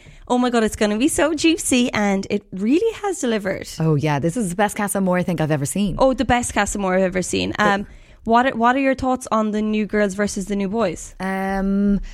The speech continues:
Speaker 2: the new girls are ridiculously forward, aren't they? Like,
Speaker 1: Oh, ridiculously.
Speaker 2: gunning for it, which
Speaker 1: Yeah.
Speaker 2: is fun. And the lads, I'd say, just love it.
Speaker 1: Mm-hmm.
Speaker 2: Um, the guys are really nice.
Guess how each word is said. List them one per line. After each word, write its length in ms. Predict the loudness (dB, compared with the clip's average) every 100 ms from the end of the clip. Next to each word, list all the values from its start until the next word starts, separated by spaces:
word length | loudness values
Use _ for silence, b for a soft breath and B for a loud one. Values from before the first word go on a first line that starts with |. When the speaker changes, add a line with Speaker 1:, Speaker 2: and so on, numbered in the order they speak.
| B
Speaker 2:
the 80 | 2
new 180 | 4 2
girls 320 | 2 0 -2
are 320 | -2 -2 -2 -2
ridiculously 880 | 0 0 0 -2 0 -2 -2 -2 -6
forward, 460 | -4 -4 -4 -4
aren't 160 | -6 -6
they? 340 | -4 -4 -6 -12 _ -2
Like, 180 | 2
Speaker 1:
Oh, 120 | 2 2
ridiculously. 640 | 0 -2 -6 -10 -8 -6
Speaker 2:
gunning 460 | -4 -2 0 -2 -4
for 240 | -6 -8
it, 220 | -8 -14 -2
which 160 | 0
Speaker 1:
Yeah. 80 | 2
Speaker 2:
is 100 | 0
fun. 300 | 0 0 2
And 260 | 2 0 0
the 100 | 0
lads, 360 | 0 0 -2 -4
I'd 160 | -4
say, 200 | -4 -4
just 260 | -4 -8 -6
love 260 | -6 -4 -6
it. 280 | -10 -12 -8
Speaker 1:
Mm-hmm. 280 | -6 -4 -6 -6
Speaker 2:
Um, 360 | -4 -2 -2 -2
the 100 | -2
guys 440 | 0 0 0 -2
are 220 | -4 -6 -8 -10
really 260 | -6 -4 -4
nice. 580 | -4 -4 -4 -4 -12